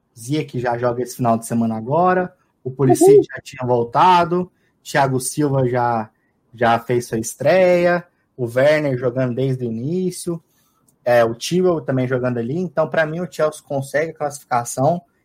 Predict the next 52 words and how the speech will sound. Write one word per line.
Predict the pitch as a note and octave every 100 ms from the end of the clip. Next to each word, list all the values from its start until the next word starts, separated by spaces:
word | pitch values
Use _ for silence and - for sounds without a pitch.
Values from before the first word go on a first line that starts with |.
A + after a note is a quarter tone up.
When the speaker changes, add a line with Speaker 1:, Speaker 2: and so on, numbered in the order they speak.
| _
Speaker 1:
e | - C#3
aí | C#3 C#3
a | C#3
segunda | - C#3+ C#3+ C#3+
vaga | A#2+ A#2+
fica | C3 C#3 C3+
aberta | C3 B2+ A#2+ A#2
entre | B2 C3 B2+
Sevilha | B2+ - C3 B2+ D#3
e |
Rennes. | C#3+ B2 A#2 G#2+ - - _ _ _
A | A#2+
gente | B2+
até | - C#3
tá | D3 C#3
fazendo | C#3+
uma | C#3+
piadinha | C#3 C#3 B2+ A#2+ C3
aqui | A#2 C#3+ D3+
que | -
o | E3+
lugar | D3 C#3 D3
de | C#3+
Sevilha | - B2+ B2+ C#3+
é |
na | D3+
Liga | D#3 D#3
Europa, | F#3+ D#3+ A2 - A2+
né? | B2 C3+ _ _ _
Porém, | C#3 C3 C3
ele | C#3
tá | D3+
com | C#3+
um | D3
time | - D#3
muito | C#3+ D#3+
forte | - C3 B2+ D3 - E3 - _ _ -
e | B2 B2+ B2 A2+ G#2+ G#2 - _ _
é | B2+ C#3
favorito | E3 D3+ D#3 C#3
pra | C#3 C3+
passar | C3+ B2+ - A#2+
aí, | B2+
mas | C#3+ C#3
vai |
ser | C3+ C#3
uma |
boa | A#2+ B2
disputa | C3 - C3+ C3+
com | C3+
o | B2+
Rennes. | G2+ F#2+ _ _